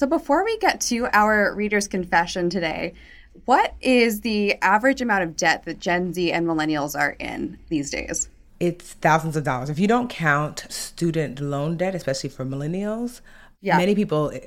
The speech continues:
Speaker 2: credit card debt is thousands of dollars, if not tens of thousands, if you're counting millennials.
Speaker 1: Wow.
Speaker 2: And it's scary because sometimes it just feels, like, insurmountable to pay that kind of debt off. But it is possible.
Speaker 1: It is. It is.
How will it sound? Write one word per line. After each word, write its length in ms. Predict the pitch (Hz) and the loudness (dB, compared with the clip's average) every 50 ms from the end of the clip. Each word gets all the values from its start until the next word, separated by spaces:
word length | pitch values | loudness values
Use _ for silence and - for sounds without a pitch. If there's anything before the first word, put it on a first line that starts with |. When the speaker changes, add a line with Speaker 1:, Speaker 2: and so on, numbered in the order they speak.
| - - | -14 -2
Speaker 2:
credit 220 | - 185 175 175 175 | 2 2 2 4 4
card 160 | 165 151 135 | 2 2 2
debt 180 | 143 143 135 131 - | 2 0 -2 -2 -2
is 220 | 143 143 131 - - - | -4 -4 -6 -8 -10 -4
thousands 300 | - 135 151 156 160 147 | -2 0 0 0 0 0
of 80 | 143 135 | -2 0
dollars, 260 | 123 131 131 135 139 | 0 0 0 0 -2
if 100 | 139 135 | -2 -2
not 200 | 151 147 135 143 | -2 -2 -2 0
tens 260 | - 160 143 139 135 | 0 0 0 0 0
of 140 | 131 123 120 | -2 -4 -4
thousands, 520 | - - - - - 123 123 - - 120 - - - - - - | -4 -4 -4 -4 -4 -6 -6 -8 -8 -10 -12 -16 -18 -14 -10 -6
if 100 | 135 123 | -4 -4
you're 100 | 127 131 | -4 -2
counting 300 | - 147 135 135 139 139 | 0 0 0 0 0 0
millennials. 600 | 135 127 139 139 123 120 113 104 107 123 127 - - - - | 0 0 -2 -2 -2 -4 -4 -6 -8 -8 -12 -14 -18 -16 -12
Speaker 1:
Wow. 140 | 175 170 - | -8 -4 0
Speaker 2:
And 100 | - 202 | 0 0
it's 120 | 214 214 - | 0 0 -2
scary 380 | - - 262 277 233 165 147 | -2 2 2 4 4 2 2
because 340 | 147 147 143 - 156 143 139 | 0 -2 -2 -2 -2 -2 -2
sometimes 340 | - 156 151 135 160 147 143 | -2 -2 -2 0 0 0 0
it 60 | 139 | -2
just 260 | 127 135 135 - - | -2 -2 -4 -4 -4
feels, 380 | - 135 139 135 135 135 131 - | -2 -2 0 0 0 0 -2 -2
like, 320 | 135 131 131 139 - - | -2 -2 -2 -2 -4 -4
insurmountable 960 | - 151 151 147 - 143 139 135 127 135 143 135 - 123 117 - 127 123 131 135 - | -2 -2 -2 0 0 0 0 0 0 -2 -4 -6 -8 -10 -10 -10 -10 -10 -12 -10 -6
to 100 | - 147 | -4 0
pay 160 | - 156 139 | 2 2 2
that 160 | 135 127 - | 2 0 -2
kind 140 | - 135 131 | -2 -2 -2
of 80 | 127 | -2
debt 160 | 120 131 123 123 | -4 -4 -6 -6
off. 340 | - - 113 - - - - - | -8 -10 -14 -16 -18 -6 -2 0
But 80 | 180 | 2
it 100 | 185 185 | 2 2
is 140 | 190 196 - | 0 0 -2
possible. 480 | - - 139 135 - - - - - - - - - - - - | 0 0 0 0 0 -4 -16 -18 -18 -20 -20 -20 -20 -20 -12 -4
Speaker 1:
It 160 | - 208 208 220 | 0 0 2 2
is. 280 | 254 190 - - - | 2 0 -2 -2 -4
It 100 | 185 180 | -2 0
is. 380 | 196 196 - - - - - | 0 0 -2 -4 -10 -14 -16